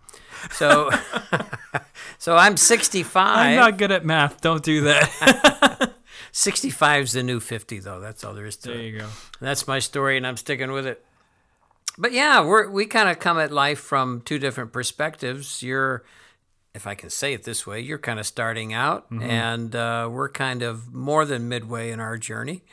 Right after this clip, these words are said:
Speaker 2: Mm-hmm.
Speaker 1: And so, yeah, I think it gives a little different perspective, uh, as we look at James chapter four and our life being a vapor, right?
Speaker 2: Yeah.
Speaker 1: Yeah.
Speaker 2: Yeah. So when I'm listening to the sermon,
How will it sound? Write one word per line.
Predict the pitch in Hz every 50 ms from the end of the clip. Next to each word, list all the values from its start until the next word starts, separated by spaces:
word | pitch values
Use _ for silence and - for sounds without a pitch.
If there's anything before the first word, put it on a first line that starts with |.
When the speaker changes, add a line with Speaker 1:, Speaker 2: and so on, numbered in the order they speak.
| - -
Speaker 2:
Mm-hmm. | 120 117 117 117 113 110 107 _ _ -
Speaker 1:
And | 123 117 113 113 113 110 113
so, | - - - 120 117 113 117 117 113 110 110 - _ _ _ -
yeah, | - - - 135 127 127 - - - _ _ _ -
I | 117
think | 110 - 135 123 -
it | 127
gives | 107 110 127 131 127 -
a | 117
little | 107 117 131 123
different | 113 104 131 127 117 127 120 113 -
perspective, | - 117 107 - - - 127 135 139 - - 143 117 107 107 110 -
uh, | 117 110 110 110 110 110 110 110 113 113 - -
as | 120 123 117 107
we | 113 117
look | 110 117 123 120 - -
at | 117 110 - _ _ _ - 151
James | 139 - 120 120 117 113 -
chapter | - - 127 110 - - - 107
four | - - - 127 123 123 123 120 117 107 104 - - - - - - _ -
and | 117 117
our | 117 117
life | 113 113 117 123 127 127 -
being | - 131 120 120 110
a | 107
vapor, | 98 104 113 123 135 135 - - 85 76 - - _ _ _ -
right? | 104 120 127
Speaker 2:
Yeah. | 135 127 120 110 107 - - _ _ 131
Speaker 1:
Yeah. | 110 104 110 113 107 95 - - - -
Speaker 2:
Yeah. | - 131 131 123 113 - - - - - - - - - - - _ _ _ _
So | - - - 160 156 151
when | 139 147 147 151
I'm | 156 180 190 180
listening | 180 - - 185 180 165
to | - 143
the | 131 127
sermon, | - - 147 139 127 120 113 107 110 123